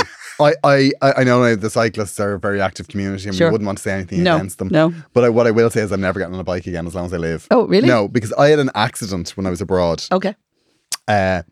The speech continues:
Speaker 2: and do you know, it was all my other half's fault.
Speaker 1: Oh, well, always.
Speaker 2: Yeah, uh, c-, like, a hundred percent.
Speaker 1: Yeah.
Speaker 2: He, I was cycling ahead of him.
Speaker 1: Okay.
Speaker 2: So I had seen the shipwreck as I went around the corner. And then he came around the corner after you and went, "Oh my God, look." And I thought it was something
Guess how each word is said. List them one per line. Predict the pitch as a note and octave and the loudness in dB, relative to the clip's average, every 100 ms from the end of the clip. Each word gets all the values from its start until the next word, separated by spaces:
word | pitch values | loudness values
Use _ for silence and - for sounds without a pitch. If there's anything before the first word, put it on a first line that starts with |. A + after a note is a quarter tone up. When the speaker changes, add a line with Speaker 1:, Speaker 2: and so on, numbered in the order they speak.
| _ _ _ - | _ _ _ -2
Speaker 2:
and | E3 | -2
do | D#3 D#3+ | 0 2
you | |
know, | G#3 - | 2 2
it | E3 | 2
was | D3+ | 2
all | - D3+ | 2 2
my | D#3+ | 4
other | B2+ G#2+ | 2 4
half's | G2+ F#2 | 2 -2
fault. | - E2+ C2+ - _ _ _ _ - | -2 -4 -4 -12 _ _ _ _ -6
Speaker 1:
Oh, | E3 - | -6 -2
well, | D#3 | -2
always. | D#3 D3 C3+ - - _ | 0 0 -2 -6 -12 _
Speaker 2:
Yeah, | A#2 F#2+ - _ - | -4 -4 -4 _ -2
uh, | C#3 - | -2 -2
c-, | C#3+ | -2
like, | C3+ A#2 | 0 0
a | |
hundred | G#2+ C3 | 2 0
percent. | F#2 G#2 F2 - - | 0 -4 -6 -6 -2
Speaker 1:
Yeah. | E3+ | -2
Speaker 2:
He, | D#3+ D3 F3 F3 - _ - | 2 2 2 0 -4 _ 0
I | D#3+ | 2
was | G3 | 2
cycling | - D#3+ D3 A#2 | 2 2 2 0
ahead | F#2+ A2 F2+ | 2 2 2
of | - | -4
him. | C2 F2+ - _ _ | -8 -10 -12 _ _
Speaker 1:
Okay. | F3 D#3 - _ - _ _ - | -4 -2 -4 _ -20 _ _ -6
Speaker 2:
So | - C#3 | -2 2
I | C#3 | 4
had | C3+ | 4
seen | - - B2+ G#2 G2 - | 2 2 2 2 0 -4
the | - | -6
shipwreck | - G#2+ - E2 D#2 - - | 2 2 2 0 -2 -6 -2
as | G2 | 2
I | |
went | F2+ F2 | 2 0
around | F#2 E2+ | -2 -4
the | D#2 | -6
corner. | E2 C#2+ E2+ A2+ _ _ _ _ | -6 -4 -4 -6 _ _ _ _
And | A2+ | 0
then | B2 | 2
he | C#3+ | 2
came | D#3 C#3+ | 2 2
around | B2+ | 2
the | A2+ | 2
corner | A#2+ G#2+ | 0 0
after | G#2 G#2+ - | 2 2 2
you | G#2 | 0
and | F#2+ | 2
went, | G#2+ | 0
"Oh | A#3 | 0
my | B3+ | 2
God, | B3 G#3 | 2 4
look." | G#3+ A#3+ - - _ _ | 4 2 -4 -16 _ _
And | G#2+ | 0
I | |
thought | A#2 B2 | 4 2
it | A#2 | 2
was | G2+ | 0
something | - A2 F#2 F#2+ | 0 0 2 0